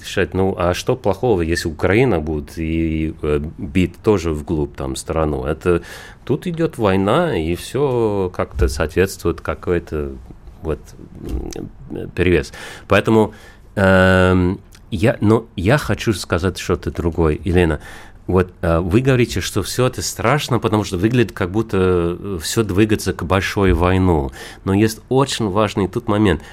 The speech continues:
Смотрите, большую войну можно вести только с поддержкой населения.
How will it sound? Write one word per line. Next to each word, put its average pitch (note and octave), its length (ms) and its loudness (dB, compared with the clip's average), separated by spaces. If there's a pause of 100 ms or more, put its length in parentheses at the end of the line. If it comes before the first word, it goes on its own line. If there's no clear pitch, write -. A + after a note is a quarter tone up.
(140)
Смотрите, G#2 440 -2 (260)
большую A2+ 600 2
войну G#2 400 2
можно G2 520 2
вести F#2+ 440 -2
только B2+ 420 -2
с - 80 -6
поддержкой F#2+ 640 0
населения. E2 840 0